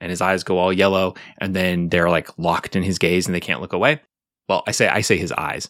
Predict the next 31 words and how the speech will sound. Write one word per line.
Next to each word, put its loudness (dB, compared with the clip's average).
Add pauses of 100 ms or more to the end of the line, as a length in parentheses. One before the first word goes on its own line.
his 0
eye. -2 (380)
So 2
I 4
guess 2
when 0
he 4
entrances 0
people -2
with 2
his -2
gaze, 2
it -6
probably -2 (340)
looks 0
like 2
they're 4
actually -2
looking -2
slightly 0
to -4
his -8
left, 0 (420)
but 0
that's 2
fine. -4
I -4
mean, 2
that's 2
deniability, 2 (180)
right? 2